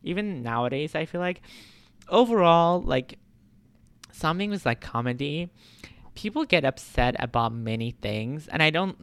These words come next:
I'm not saying this that, like, I don't, because I do. There are times that I have seen people making fun of so many things that, like, one would take an offense, and I would take an offense many times. But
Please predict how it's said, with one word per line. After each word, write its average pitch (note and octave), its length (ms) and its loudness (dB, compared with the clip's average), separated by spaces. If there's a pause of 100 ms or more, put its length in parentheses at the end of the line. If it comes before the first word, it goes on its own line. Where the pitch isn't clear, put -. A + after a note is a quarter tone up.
I'm D#3+ 180 0
not G3+ 140 0
saying D#3 200 0
this B2+ 120 -4
that, B2 80 -2
like, A2+ 160 -4
I B2+ 180 0
don't, A#2 440 -8
because C#3+ 240 -4
I A2+ 160 0
do. A2 320 -6 (320)
There E3+ 140 6
are A3 60 6
times D#3 380 -2
that D3+ 100 2
I B2 80 0
have C3+ 140 -6
seen B2+ 300 -6
people B2 300 -10
making A#2 360 -8
fun A#2+ 160 -6
of A2+ 120 -6
so E3+ 160 -4
many F3+ 180 -2
things C3 540 -6 (340)
that, C#3+ 100 -2
like, B2+ 220 0
one B2+ 340 0
would C3 180 -4
take - 180 -6
an A#2 100 -4
offense, A2 480 -6
and - 200 -4
I B2+ 200 2
would C3+ 200 -2
take A#2 180 -6
an A2+ 120 -4
offense G#2+ 520 -10
many A2+ 360 -8
times. A2 560 -6 (680)
But D3+ 280 8